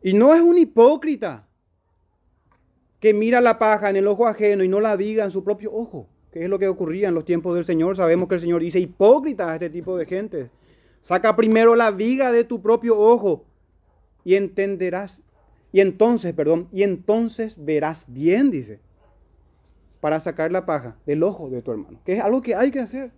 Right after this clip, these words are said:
que debemos entre nosotros. Si cumplimos este mandamiento con un corazón ajustado a, a los mandamientos del Señor, deseando con sinceridad el bien del hermano, hermano, el Señor va a bendecir eso,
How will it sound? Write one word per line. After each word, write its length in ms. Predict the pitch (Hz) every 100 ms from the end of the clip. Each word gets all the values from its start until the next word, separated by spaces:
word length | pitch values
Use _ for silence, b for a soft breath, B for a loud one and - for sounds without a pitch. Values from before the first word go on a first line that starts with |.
| _ _ _
que 120 | - 226
debemos 560 | 247 214 262 302 262
entre 180 | 240 240
nosotros. 600 | 220 165 214 214 143 - _ _ _ _ _ _ _ _ _
Si 140 | - 220
cumplimos 640 | 262 233 - 277 311 254
este 180 | 254 262
mandamiento 600 | 240 240 208 196 190 170
con 160 | 180 185
un 100 | 226
corazón 640 | 240 202 202 208 214 254 _ _ 151 -
ajustado 960 | 175 185 160 - 214 262 240 165 170
a, 280 | 69 - 170
a 260 | 170 - 170
los 120 | 170
mandamientos 480 | 175 165 170 175 175
del 80 |
Señor, 260 | 160 156 135
deseando 500 | 190 202 190 240 285
con 140 | 277
sinceridad 460 | 247 233 220 202 214
el 100 | 208
bien 280 | 185 226 220
del 120 | 214
hermano, 340 | 196 180 156 - _ _ _ _ _ _ _
hermano, 220 | 170 190
el 40 | 214
Señor 200 | 226 262
va 60 |
a 40 | 269
bendecir 480 | 269 240 220 240
eso, 300 | 196 123 120